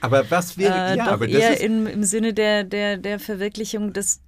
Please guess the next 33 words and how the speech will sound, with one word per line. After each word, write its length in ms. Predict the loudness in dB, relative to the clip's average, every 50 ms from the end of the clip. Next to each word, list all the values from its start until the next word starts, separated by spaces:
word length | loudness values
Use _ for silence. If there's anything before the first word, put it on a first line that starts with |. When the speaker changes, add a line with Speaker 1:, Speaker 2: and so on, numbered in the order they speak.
| _ _ _
Speaker 2:
kannst 180 | -6 -2 -2 -2
Speaker 1:
Aber 80 | -2 0
Speaker 2:
du 80 | -2
jetzt 180 | -2 -2 -2 -2
wiederum 320 | -2 -2 -2 0 -2 -4
als 360 | -4 -2 -4 -4 -4 -6 -6
zu 200 | -4 -4 -4 -2
naiv 440 | -2 -2 -4 -4 -4 -6 -8 -8 -8
optimistisch, 560 | -10 -10 -6 -4 -4 -4 -4 -4 -6 -6 -4
aber 120 | -4 -4 -2
du 100 | -2 0
hast 140 | 0 0 -2
ja 60 | -2
gesagt, 200 | -2 0 0 2
Speaker 1:
Nein, 100 | 4 4
Speaker 2:
es 60 | 4
ist 60 | 4
ein 40 | 2
Speaker 1:
nein, 80 | 2 2
nein. 80 | 2 2
Speaker 2:
optimistisches 420 | 2 2 0 -2 -4 -4 -6 -6
Buch, 200 | -4 -4 -4 -2
Speaker 1:
Ich, 100 | -2 -2
Speaker 2:
ähm. 240 | -2 0 0 2 2
Speaker 1:
ich 180 | 2 2 4
finde 180 | 2 2 2 2
das 140 | 2 2 2
aber 180 | 2 2 4 2
eine 200 | 2 0 -2 -4
ganz 400 | -6 -4 -4 -4 -4 -2 -6 -6
interessante 640 | -6 -6 -6 -6 -8 -6 -4 -4 -4 -4 -4 -8 -8
Frage, 420 | -6 -6 -4 -4 -4 -4 -4 -2
weil 320 | 0 2 2 2 0 -2